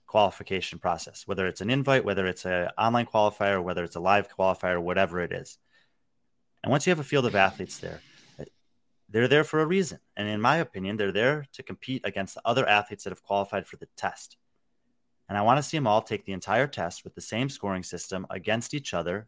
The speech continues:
And that's how I'll know at the end of it where they all fall relative to each other. If you give half the test to people and then you eliminate half the field, then you're just running the risk,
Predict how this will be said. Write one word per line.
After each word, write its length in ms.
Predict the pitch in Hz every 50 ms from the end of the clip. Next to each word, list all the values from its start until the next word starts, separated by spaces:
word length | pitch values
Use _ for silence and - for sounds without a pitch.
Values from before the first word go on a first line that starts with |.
| _ _ -
And 160 | 101 104 90
that's 240 | 117 135 135 139 -
how 160 | 139 143 151
I'll 100 | 147 131
know 160 | 110 107 110
at 140 | 110 - -
the 80 | 98
end 120 | 98 101 101
of 140 | 104 90 101
it 180 | 107 - - _ _ _ -
where 240 | 90 101 104 110 101
they 140 | 110 107
all 180 | 104 95 95 98
fall 440 | - - - 92 92 92 90 87 -
relative 460 | 85 95 95 95 90 - - 98 85
to 140 | - - 92
each 160 | 90 - -
other. 240 | 95 87 - - _ _ _ _ _ _ _ _ _ _ _ _ _ _
If 120 | - 110 98
you 100 | 113 104
give 220 | 104 143 160 147
half 280 | 135 127 131 139 139 -
the 60 | -
test 320 | - - 110 104 - -
to 60 | - -
people 360 | - 87 80 _ - 76 71
and 80 | 92
then 80 | 107 113
you 80 | 117 117
eliminate 460 | 110 107 120 123 131 135 127 - -
half 260 | 104 107 104 - -
the 60 | -
field, 420 | - - - 123 107 92 87 85 _ _ _ _ _ _ _ _ _ _ _
then 120 | - - 104
you're 120 | 107 107 104
just 300 | 90 113 123 - - -
running 260 | 90 107 117 131 127
the 140 | 117 110 101
risk, 420 | 104 139 143 117 - - - _